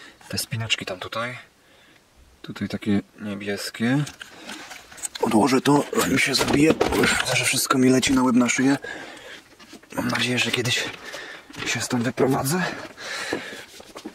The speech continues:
O Jezusicku. Sorry, muszę trochę postękać.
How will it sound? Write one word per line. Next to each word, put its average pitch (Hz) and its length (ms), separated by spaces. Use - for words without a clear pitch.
O 214 100
Jezusicku. - 680
Sorry, 104 340
muszę 107 140
trochę 104 160
postękać. - 580